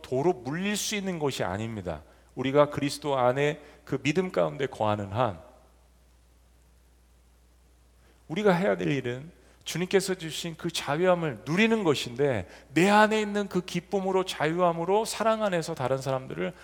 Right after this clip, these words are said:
섬기라고 말씀해 주신 거예요. 그리고 이미 주님께서 우리의 삶 가운데 그리스도인 안에 용서함을 주셨기 때문에 내가 얼마든지 잘못하는 것들에 대해서 주님 앞에 회개할 때 이미 그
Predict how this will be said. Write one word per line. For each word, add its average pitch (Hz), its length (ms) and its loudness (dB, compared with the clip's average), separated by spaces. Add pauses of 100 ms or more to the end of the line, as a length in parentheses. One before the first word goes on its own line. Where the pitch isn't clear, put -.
(200)
섬기라고 190 600 0
말씀해 123 380 -4
주신 107 340 -10
거예요. - 160 -12 (460)
그리고 170 260 -2
이미 208 320 6
주님께서 208 480 2
우리의 180 260 6
삶 190 240 0
가운데 180 300 2
그리스도인 175 520 -2
안에 160 240 2
용서함을 208 540 4
주셨기 160 380 -4
때문에 147 560 2 (320)
내가 143 240 8
얼마든지 208 800 8
잘못하는 185 640 2
것들에 175 320 2
대해서 160 180 2
주님 156 240 -2
앞에 147 260 4
회개할 175 520 8
때 156 320 6 (260)
이미 180 220 -2
그 202 180 4